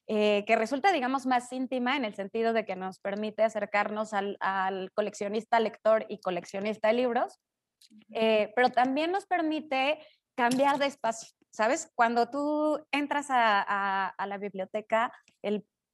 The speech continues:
Speaker 1: el solo silencio de ella ya, ya te, ya te, eh, pone en un estado, ¿no?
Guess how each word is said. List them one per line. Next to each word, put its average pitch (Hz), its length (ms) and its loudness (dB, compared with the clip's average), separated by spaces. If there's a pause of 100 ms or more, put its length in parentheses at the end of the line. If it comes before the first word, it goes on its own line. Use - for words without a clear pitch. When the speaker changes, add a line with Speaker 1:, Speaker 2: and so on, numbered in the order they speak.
(140)
Speaker 1:
el 214 160 -4
solo 277 280 0
silencio 220 640 -2
de 196 180 -2
ella 208 360 -4 (120)
ya, 196 260 -4 (140)
ya 196 160 0
te, 202 420 -4
ya 208 140 0
te, 208 540 -2 (320)
eh, 180 260 -6
pone 208 240 0
en 202 100 -4
un 196 140 -6
estado, 180 400 -4 (140)
¿no? 247 180 -12